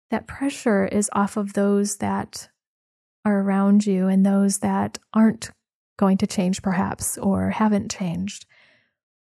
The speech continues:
You don't have to ask them to change anymore because you can give that to yourself. You can heal and fulfill that part of you that always needed that.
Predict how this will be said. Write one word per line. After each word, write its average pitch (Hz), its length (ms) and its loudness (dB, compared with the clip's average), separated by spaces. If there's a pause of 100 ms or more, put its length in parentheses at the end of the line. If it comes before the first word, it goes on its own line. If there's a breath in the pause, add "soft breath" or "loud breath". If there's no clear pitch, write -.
(880)
You 226 60 0
don't 214 200 -2
have 226 280 -4
to - 160 -2
ask 226 300 2
them 196 140 2
to 202 100 0
change 196 320 2
anymore 196 300 4
because 202 340 -2
you 220 140 2
can 233 180 4
give 208 160 6
that 202 180 -2
to 233 100 0
yourself. 220 720 -2 (480)
You 208 120 0
can - 180 4
heal 202 640 0 (560)
and 196 100 4
fulfill 254 680 0
that 208 180 -2
part 202 200 -2
of 196 120 -2
you 202 140 2
that 196 160 2
always 196 260 2
needed 208 300 4
that. 190 300 -6